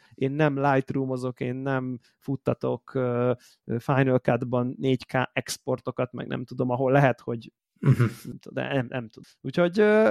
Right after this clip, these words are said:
Speaker 1: én, én nem látom már olyan nagynak ezeket a szakadékokat ezekkel a ilyen cloud-based, ö, világban. De, ja, mindegy, érdekes, kív-, én nagyon kíváncsi vagyok, hogy, hogy, hogy a következő öt évben mi lesz az Apple-nek a
Speaker 2: Mhm.
Speaker 1: mobil, meg az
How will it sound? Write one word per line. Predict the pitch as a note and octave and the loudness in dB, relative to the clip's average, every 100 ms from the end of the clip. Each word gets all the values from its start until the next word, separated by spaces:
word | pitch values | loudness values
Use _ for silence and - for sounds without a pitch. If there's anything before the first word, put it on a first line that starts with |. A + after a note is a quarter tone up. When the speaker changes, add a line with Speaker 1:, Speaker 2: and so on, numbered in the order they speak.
| - | 2
Speaker 1:
én, | F#3 F#3 F3 | 2 4 4
én | F#3 F3+ | 4 4
nem | F#3+ F#3 | 4 4
látom | D3 - C#3 | 2 2 -2
már | C3+ | 0
olyan | C3+ C3 | 0 -2
nagynak | C3 B2+ B2 B2+ | -4 -4 -6 -4
ezeket | B2 B2 B2 | -4 -4 -2
a | B2+ | -2
szakadékokat | - C3+ C3 C3+ - B2+ | 0 0 2 0 0 -4
ezekkel | B2+ A#2+ - A#2+ | -4 -4 -2 0
a | A#2+ B2 - - - | 0 -2 -4 -12 -6
ilyen | D3 B2 | 0 0
cloud-based, | A#2+ C#3 B2+ A#2+ A#2+ A#2+ A#2 - | 2 2 2 -2 -2 -2 -4 -2
ö, | C3 B2 A#2 - - | 0 0 -2 -8 -18
világban. | B2+ B2+ A2+ A2+ A#2 A#2 B2+ - _ | -4 -2 0 -4 -8 -12 -12 -18 _
De, | _ C#3+ C#3 - _ _ _ - | _ 2 2 -2 _ _ _ -2
ja, | C3 - - _ _ | -2 -2 -16 _ _
mindegy, | A3 E3 A#2+ | 0 0 0
érdekes, | E3 F#3+ D3 C3+ B2+ | 4 4 4 2 -2
kív-, | - E3+ | 0 0
én | F3 | 2
nagyon | F3 D#3+ | 0 0
kíváncsi | C#3+ C3+ A#2+ B2+ | -2 -4 -4 -8
vagyok, | B2 | -8
hogy, | - A#2+ | -8 -8
hogy, | C3 B2+ | -6 -6
hogy | D3+ B2+ | -6 -4
a | C3 | -4
következő | - B2 - B2 C3 B2+ | -2 -2 -2 -2 -2 -2
öt | B2+ - | 0 4
évben | A#2+ A#2 A#2+ | 4 4 0
mi | A#2+ | 2
lesz | A#2 A#2+ - | 0 -2 -4
az | A#2+ | -2
Apple-nek | A#2+ - A#2 A2+ A#2 - | -2 -2 -6 -4 -6 -2
a | A#2+ A#2 B2 | 0 0 -2
Speaker 2:
Mhm. | C3 - E3 B2+ A2 - | -4 0 0 2 -2 -2
Speaker 1:
mobil, | B2+ A#2 A#2 A#2 | -2 4 4 4
meg | A2+ A#2+ | 2 0
az | A#2+ | 2